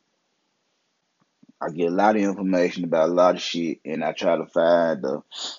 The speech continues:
one common dom-, one common denominator in all the topics I'm hearing before I do a podcast.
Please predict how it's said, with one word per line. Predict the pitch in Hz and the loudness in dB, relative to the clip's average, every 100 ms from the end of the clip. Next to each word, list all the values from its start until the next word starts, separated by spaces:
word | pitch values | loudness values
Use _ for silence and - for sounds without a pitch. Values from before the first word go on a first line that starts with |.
| _ - _ _ | _ -20 _ _
one | 82 110 120 117 | 0 4 4 2
common | 123 113 107 101 | 6 6 6 4
dom-, | 101 104 101 - | 4 4 0 -6
one | - 98 127 139 | -6 2 4 4
common | 131 135 123 113 104 | 2 4 6 6 2
denominator | 92 98 110 107 98 92 87 87 - - _ _ _ _ _ - | -2 0 0 0 0 -2 -2 -4 -8 -16 _ _ _ _ _ -8
in | 78 | -2
all | 82 92 85 | 4 4 4
the | |
topics | 85 110 98 - - | 0 2 2 2 -6
I'm | 90 80 | -6 -6
hearing | 85 90 69 55 - _ _ _ _ _ | -4 -6 -6 -8 -12 _ _ _ _ _
before | - - 98 87 | -18 -4 0 2
I | 76 78 | 0 0
do | 90 73 | -4 -6
a | |
podcast. | - 87 69 50 - - - - - | -6 -2 -2 -2 -8 -10 -10 -14 -20